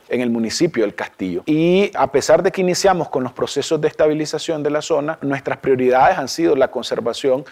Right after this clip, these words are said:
de ecosistemas naturales y en esto la Reserva Biológica Indio Maíz juega un rol fundamental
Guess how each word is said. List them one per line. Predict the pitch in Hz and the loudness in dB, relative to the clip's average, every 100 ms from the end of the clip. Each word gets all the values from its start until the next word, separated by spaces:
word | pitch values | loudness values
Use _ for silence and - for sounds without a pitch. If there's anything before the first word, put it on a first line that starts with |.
| - - | -20 -14
de | - 127 151 - | 2 6 6 6
ecosistemas | 131 131 - - 127 143 151 | 0 -2 -4 -2 -2 0 -2
naturales | 147 170 175 151 196 - - - - | 0 4 6 6 0 -6 -20 -16 -2
y | 147 | 0
en | 131 123 | 2 0
esto | 147 - 170 165 | -2 0 0 2
la | 131 | 2
Reserva | 120 117 - 131 | 2 2 2 4
Biológica | 143 135 135 143 143 | 4 4 2 -2 -4
Indio | 139 143 | -4 -2
Maíz | 139 131 | -2 -4
juega | 143 120 | 0 2
un | 131 120 | 2 2
rol | 123 127 - - - | 0 0 -6 -20 -6
fundamental | - 160 156 165 156 147 151 165 | -2 2 2 2 0 4 4 4